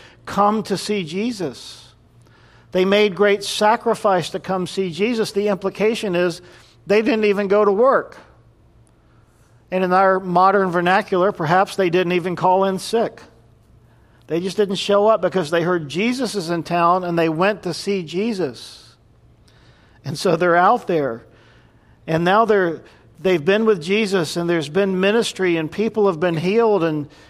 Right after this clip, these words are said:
people are understanding that he is the Lord, that he's God, that he's the Messiah. And God is receiving the glory, and Jesus says, "I don't want to send them away.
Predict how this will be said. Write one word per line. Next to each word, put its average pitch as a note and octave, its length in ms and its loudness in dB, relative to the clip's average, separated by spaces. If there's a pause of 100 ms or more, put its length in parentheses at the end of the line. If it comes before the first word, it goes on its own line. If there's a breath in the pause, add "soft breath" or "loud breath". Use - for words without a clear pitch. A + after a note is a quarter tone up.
(120)
people G#3+ 360 0
are G3+ 140 4
understanding G#3 760 0
that F3 160 2
he F#3+ 180 -2
is G3 200 2
the F3 100 -2
Lord, F#3+ 420 2
that E3+ 120 0
he's D3+ 240 -6
God, F#3 440 2
that D#3 100 -4
he's D#3+ 180 -6
the D#3+ 80 -10
Messiah. F3+ 760 -4 (1600 soft breath)
And E3 160 -6
God G#3+ 280 4
is F#3+ 120 0
receiving F#3 520 -4
the E3 80 -4
glory, F3+ 440 0
and D#3+ 120 -6
Jesus D#3+ 340 -8
says, E3+ 320 -6 (380 soft breath)
"I G3+ 80 -4
don't A3+ 100 -4
want G3+ 140 -2
to - 20 -8
send D3+ 320 -6
them C#3 140 -6
away. C3 400 -8